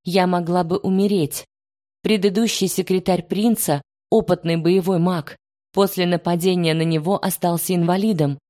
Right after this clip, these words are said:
На что надеялась я? На то, что все как-нибудь самообразуется? На то, что меня не тронут, потому что я ценная невеста? Но ведь для всех я просто дракон.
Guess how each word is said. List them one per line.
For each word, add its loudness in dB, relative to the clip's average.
На 2
что 0
надеялась 0
я? -2
На 2
то, 0
что -2
все -4
как-нибудь -4
самообразуется? 0
На 2
то, 0
что -2
меня 0
не -2
тронут, -2
потому 0
что -4
я 0
ценная 0
невеста? -2
Но 2
ведь -2
для 0
всех -4
я -2
просто -2
дракон. -2